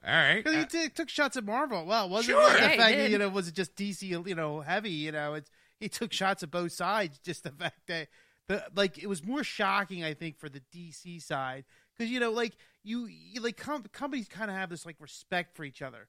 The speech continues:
Speaker 1: Sure.
Speaker 2: Yeah, you're, you're, you're, you're doing, like, you're D C and you're doing shit, but I'm not gonna make that any worse. Like,
Speaker 1: Yeah.
Speaker 2: I'm just gonna let that go because you're doing fine on your own.
Speaker 1: We're better than that.
Speaker 2: Right.
Speaker 1: Not him.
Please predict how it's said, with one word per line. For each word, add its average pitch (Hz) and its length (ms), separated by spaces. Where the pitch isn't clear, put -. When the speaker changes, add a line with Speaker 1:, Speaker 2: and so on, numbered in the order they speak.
Speaker 1:
Sure. 151 200
Speaker 2:
Yeah, 135 140
you're, 240 140
you're, 220 220
you're, 214 280
you're 202 260
doing, 262 300
like, 208 220
you're 214 100
D 226 220
C 220 220
and 202 80
you're 175 80
doing 202 260
shit, 214 460
but 185 180
I'm 240 160
not 254 180
gonna 220 160
make 202 260
that 175 140
any 165 200
worse. 170 360
Like, 160 180
Speaker 1:
Yeah. 180 60
Speaker 2:
I'm 185 100
just 185 120
gonna 190 140
let 180 160
that 165 180
go 170 240
because 151 380
you're 262 140
doing 269 240
fine 247 260
on 226 140
your 240 200
own. 262 180
Speaker 1:
We're 330 140
better 269 360
than 175 200
that. 110 220
Speaker 2:
Right. 180 340
Speaker 1:
Not 147 300
him. 104 340